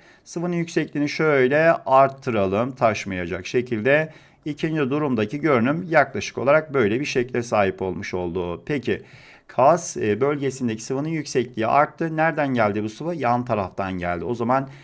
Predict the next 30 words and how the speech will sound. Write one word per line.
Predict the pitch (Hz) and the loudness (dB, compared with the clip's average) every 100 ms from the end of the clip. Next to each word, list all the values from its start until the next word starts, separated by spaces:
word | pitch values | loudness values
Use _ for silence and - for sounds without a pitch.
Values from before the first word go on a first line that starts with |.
| - - | -20 -4
L | 117 151 175 | 0 2 2
bölgesinde | 170 143 127 117 104 | 0 -2 -4 -2 0
mermerin | 104 113 120 156 | 2 2 2 -2
üzerindeki | 160 143 117 107 | -2 -2 -2 -4
suyun | - 135 123 117 | -6 -6 -4 -4
yüksekliğinde | 135 139 127 147 160 165 | -4 -2 -2 -4 0 2
azalma | 147 139 131 127 | 4 2 2 2
gerçekleşecek. | 117 98 - 98 - 92 - 95 - _ _ - | 2 0 0 -6 -4 -6 -4 -8 -10 _ _ -10
O | |
zaman | 143 139 143 | -4 -2 2
L | 156 156 | 0 2
bölgesinde | 143 135 127 123 117 107 | 0 0 -2 -2 0 0
derinlik | 104 110 127 151 156 | 0 0 -2 -2 -6
azalıyor. | 147 151 156 156 | -4 -4 -4 -2
K | 139 135 120 | 2 4 4
bölgesinde | 107 98 - 98 | 0 -2 -6 -2
derinlik | 120 120 143 165 - | 0 2 -2 -6 0
artmış | 117 117 127 123 - | 0 0 -4 -6 -6
oluyor | - 104 92 90 | -4 -2 0 -2
ikinci | 110 - 117 123 | -4 -8 -4 -2
duruma | 98 131 | -2 -2
getirdiğimizde. | 143 120 123 101 98 95 87 95 - - - - - 151 | 0 -2 -2 -4 -2 -4 -4 -6 -8 -18 -20 -20 -14 -4
Buradaki | 170 170 175 180 | -2 -2 2 2
hızına | 156 156 147 | 2 2 2
V | 151 151 | 2 0
K, | 147 127 139 | 4 4 4
buradaki | 151 143 143 139 | -2 -4 -4 -4
hızına | 127 127 110 | -2 0 2
V | 117 113 98 | 2 2 0
L, | 101 | -2